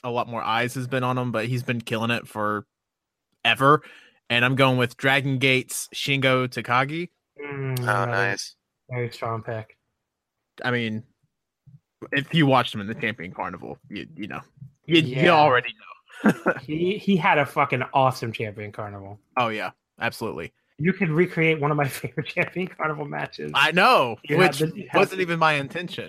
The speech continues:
Speaker 2: <laughs>
Speaker 1: But
Speaker 2: Um, okay, so, Tanner, you now have your, your third pick.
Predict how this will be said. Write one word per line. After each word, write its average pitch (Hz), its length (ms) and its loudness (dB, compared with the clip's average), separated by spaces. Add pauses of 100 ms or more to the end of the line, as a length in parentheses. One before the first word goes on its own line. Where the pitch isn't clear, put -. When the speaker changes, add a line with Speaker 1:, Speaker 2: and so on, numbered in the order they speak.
Speaker 2:
<laughs> 202 220 4
Speaker 1:
But 170 320 4 (1500)
Speaker 2:
Um, 143 420 2 (720)
okay, 120 320 0
so, 151 720 2
Tanner, 185 320 2
you 143 260 0 (100)
now 170 260 2
have 120 280 -2
your, 127 300 -8 (100)
your 117 120 -10
third 202 360 -4
pick. - 280 -16